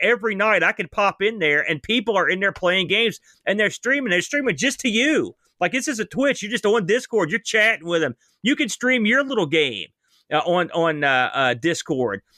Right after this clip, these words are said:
Uh, you can play with other people, get pickup games going. We're all about live gaming. And I'm hoping in the near future, Bo, to get some sweet, sweet,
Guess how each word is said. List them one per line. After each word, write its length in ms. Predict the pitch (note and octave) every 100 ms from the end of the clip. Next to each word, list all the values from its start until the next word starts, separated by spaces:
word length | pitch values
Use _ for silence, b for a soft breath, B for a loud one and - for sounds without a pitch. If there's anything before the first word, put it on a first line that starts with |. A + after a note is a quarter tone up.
| _ -
Uh, 60 |
you 160 | C3+ G3+
can 140 | F3
play 140 | - B3+
with 100 | B3+
other 160 | A#3+ G#3+
people, 320 | A3 A#3+ G3
get 180 | - -
pickup 400 | A3 A#3 G#3+ C3+
games 320 | D3+ D3 B2
going. 240 | C3 B2+ B2+
We're 160 | D#3
all 280 | F3+ G3+ C4+
about 320 | A3+ G3+ G3+
live 320 | E3 E3+ D#3
gaming. 420 | C#3 F3+ F#3 C#3 A2 _ _ _
And 140 | - F#3
I'm 100 | F3
hoping 420 | F#3 C#4 E4 C#4
in 60 | F3+
the 60 |
near 240 | D#3 G#3+ D4+
future, 360 | - C#3+ -
Bo, 280 | A#2 C#3 C#3
to 120 | -
get 220 | C3+ G3 G#3+
some 200 | F3 C3+
sweet, 460 | - - A3+ C4
sweet, 360 | - G3+ G#3+